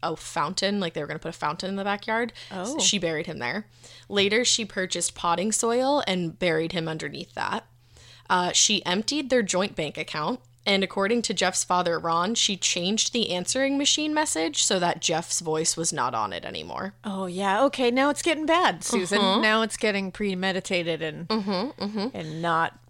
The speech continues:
Speaker 2: self-defense-y at all.
Speaker 1: No. So Jeff's family and his work start calling 'cause he wasn't really one to miss work or not talk to his family. So they're like, "Hey, like, where's Jeff?"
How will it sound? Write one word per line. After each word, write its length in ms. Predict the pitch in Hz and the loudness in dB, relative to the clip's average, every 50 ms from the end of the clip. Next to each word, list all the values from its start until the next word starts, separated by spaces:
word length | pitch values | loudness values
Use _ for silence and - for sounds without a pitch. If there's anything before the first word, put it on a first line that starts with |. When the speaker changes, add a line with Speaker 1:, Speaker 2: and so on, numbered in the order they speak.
| _ | _
Speaker 2:
self-defense-y 840 | - - - 170 170 160 - - 170 - 170 165 165 165 - - 180 170 | -16 -12 -8 -8 -8 -6 -6 -6 -6 -4 -4 -6 -6 -6 -8 -8 -6 -6
at 180 | 170 170 180 | -8 -8 -6
all. 240 | 185 180 190 196 - | -6 -6 -6 -6 -8
Speaker 1:
No. 460 | - 185 170 165 170 170 196 220 - - | -10 -10 -8 -8 -8 -6 -4 -4 -4 -2
So 180 | - - 240 | 0 0 0
Jeff's 340 | 226 - 254 240 - - - | 2 2 2 2 2 0 0
family 600 | - - 202 208 240 254 214 180 180 175 180 175 | 2 2 4 4 4 4 2 0 0 0 0 0
and 140 | 170 180 180 | 0 0 0
his 120 | 175 170 | -2 -2
work 280 | 160 156 175 226 - - | 0 0 0 0 2 0
start 280 | - - - - - | 0 0 0 0 -2
calling 320 | - - 160 147 143 156 175 | -2 -4 -4 -2 -2 -4 -4
'cause 160 | 180 196 170 | -4 -2 -2
he 80 | - 185 | 0 2
wasn't 260 | 170 180 185 185 170 - | 2 2 2 2 2 0
really 200 | 165 165 151 160 | 0 0 0 0
one 200 | 147 147 151 170 | -2 -4 -4 -4
to 100 | - 185 | -4 -4
miss 200 | 160 160 175 - | -4 -2 -4 -2
work 280 | - 147 151 160 160 - | -2 -2 -4 -4 -4 -4
or 100 | 156 147 | -6 -4
not 240 | 165 156 151 - - | -2 -2 -2 -2 -2
talk 220 | - 160 175 - | -4 -4 -4 -4
to 100 | - 160 | -8 -10
his 140 | 156 - - | -8 -8 -4
family. 400 | - 170 185 196 190 170 160 180 | -2 0 0 0 0 -2 -4 -4
So 140 | 185 - 175 | -4 -4 -4
they're 140 | 170 175 175 | -4 -4 -4
like, 180 | 170 170 170 - | -2 -4 -4 -6
"Hey, 540 | - - 302 381 403 311 240 220 190 196 - | -10 -12 -10 -8 -8 -8 -8 -8 -10 -8 -10
like, 200 | 170 175 208 - | -10 -10 -12 -12
where's 340 | - - - - 247 254 - | -14 -12 -10 -10 -10 -10 -10
Jeff?" 460 | - - 440 - - 202 - - | -12 -12 -10 -10 -10 -10 -12 -14